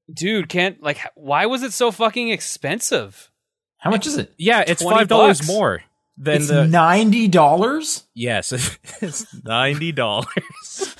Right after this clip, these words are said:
Speaker 3: <laughs> Such an asshole. <laughs>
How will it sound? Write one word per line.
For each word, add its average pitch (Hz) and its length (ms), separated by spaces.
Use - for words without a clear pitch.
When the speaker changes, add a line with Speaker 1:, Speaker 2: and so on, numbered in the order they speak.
Speaker 3:
<laughs> - 1900
Such - 340
an 95 140
asshole. 101 680
<laughs> - 40